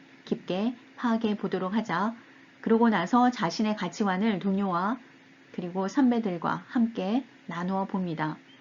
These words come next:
상대방의 입장에서 다시 생각해 대화하는 능력을 길러야 한다면 조금 전에 우리가 공부했던 그런 소통의 의미와 연관이 될 것 같습니다.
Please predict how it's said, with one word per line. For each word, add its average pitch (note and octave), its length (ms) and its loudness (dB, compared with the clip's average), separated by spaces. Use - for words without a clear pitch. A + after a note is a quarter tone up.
상대방의 G3+ 520 0
입장에서 G#3+ 720 0
다시 F#3 320 -2
생각해 A3+ 580 0
대화하는 G#3+ 640 2
능력을 G3 600 0
길러야 G3+ 360 0
한다면 A3 800 2
조금 G#3+ 260 0
전에 F#3+ 460 -2
우리가 F#3+ 300 0
공부했던 F#3+ 800 -2
그런 F#3+ 220 -4
소통의 A3+ 480 0
의미와 E3+ 640 -4
연관이 F#3+ 640 0
될 E3+ 160 -4
것 F3+ 120 -2
같습니다. D#3+ 600 -4